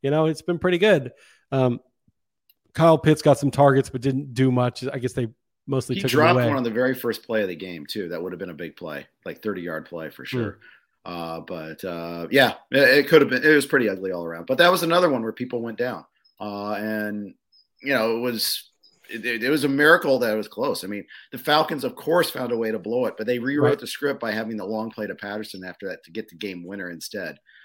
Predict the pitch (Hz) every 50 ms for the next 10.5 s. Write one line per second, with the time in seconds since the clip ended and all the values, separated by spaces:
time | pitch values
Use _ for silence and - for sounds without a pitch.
0 | - _ _ _ - 92 90 87 87 87 80 - 104 95 - _ _ _ _ _
1 | _ _ _ 95 104 98 107 147 147 127 - - 147 131 - 165 147 123 110 -
2 | _ _ - 143 147 - 147 147 - - 180 156 117 98 113 113 123 131 135 123
3 | 110 98 87 78 90 113 104 87 80 95 104 117 135 143 143 - - - - -
4 | - - 127 117 113 127 135 131 87 78 - _ _ _ - - _ - - -
5 | 165 151 147 226 294 294 277 254 226 190 170 156 151 147 139 127 143 160 180 165
6 | 123 131 131 156 185 185 170 156 151 143 151 151 147 143 220 254 - 165 151 151
7 | 151 147 147 151 - - - 135 135 - 143 120 - - 120 113 - 135 110 -
8 | - - - - - _ _ - 131 139 135 127 127 123 - - _ _ 107 147
9 | 160 160 - - 135 151 143 156 156 160 131 - - - - 170 180 185 196 180
10 | - - 160 160 156 151 139 127 -